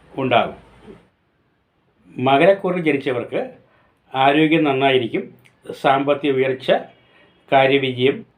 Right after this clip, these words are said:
മറ്റുള്ളവരിൽ നിന്ന് അംഗീകാരം, ആഡംബര വസ്തുക്കളുടെ ലഭ്യത,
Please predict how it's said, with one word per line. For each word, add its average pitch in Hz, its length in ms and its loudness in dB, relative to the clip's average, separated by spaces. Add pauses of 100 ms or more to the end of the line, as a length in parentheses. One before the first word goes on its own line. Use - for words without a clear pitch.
(140)
മറ്റുള്ളവരിൽ 151 720 2
നിന്ന് 131 160 -2
അംഗീകാരം, 131 600 0 (800)
ആഡംബര 151 480 2
വസ്തുക്കളുടെ 131 600 0
ലഭ്യത, 117 500 0